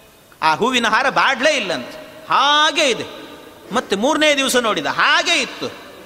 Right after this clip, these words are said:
ಏನು ಮಾಡಿದ್ರೂ ಬಾಡ್ತಾ ಇಲ್ಲ. ಅದು ರುದ್ರದೇವರು ದೇವಲೋಕದಿಂದ ತಂದಂತ ಒಂದು ಹೂವಿನ ಹಾರ, ಅಷ್ಟು ದಿವ್ಯವಾದಂಥ ಹಾರ ಬಾಡ್ತಾನೆ ಇಲ್ಲಂತೆ.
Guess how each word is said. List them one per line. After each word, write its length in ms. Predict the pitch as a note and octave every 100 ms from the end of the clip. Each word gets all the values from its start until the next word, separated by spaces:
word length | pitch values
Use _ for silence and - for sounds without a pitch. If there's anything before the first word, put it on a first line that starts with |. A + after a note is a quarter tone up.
| -
ಏನು 400 | D3 A3 C#4+ D4
ಮಾಡಿದ್ರೂ 420 | A3+ B3+ D4 E4
ಬಾಡ್ತಾ 420 | C#4+ B3+ B3+ B3+ G3+
ಇಲ್ಲ. 180 | C#3+ A2+ - -
ಅದು 120 | C#3
ರುದ್ರದೇವರು 840 | C3 D3+ G#3+ A#3 A3 G3+ G3 A#3 D#3
ದೇವಲೋಕದಿಂದ 800 | F#3 B3 B3 B3 A#3+ A3+ A3+ A3+
ತಂದಂತ 600 | A3 G#3+ G#3+ G#3 G3+ G3 A#3+
ಒಂದು 220 | B3+ A3+ F#3+
ಹೂವಿನ 260 | G#3+ G3+
ಹಾರ, 240 | A#3+ B3 G3 - - - - -
ಅಷ್ಟು 480 | E3+ - - - D3+
ದಿವ್ಯವಾದಂಥ 720 | A#3+ D4 C#4 B3 A#3 A3 G3+
ಹಾರ 360 | G3+ F3 F3 A3
ಬಾಡ್ತಾನೆ 720 | D#3 D#3+ C4+ D4 C#4 A#3 C#4
ಇಲ್ಲಂತೆ. 500 | C#4+ F#3+ D3 - -